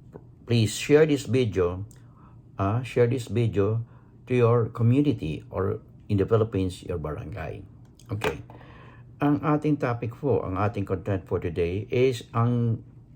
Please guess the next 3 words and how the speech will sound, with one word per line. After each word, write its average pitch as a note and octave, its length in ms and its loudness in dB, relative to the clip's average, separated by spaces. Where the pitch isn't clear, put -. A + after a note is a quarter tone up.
medyo, A2+ 880 4
ah, G#2+ 680 2
mara-, A#2+ 520 0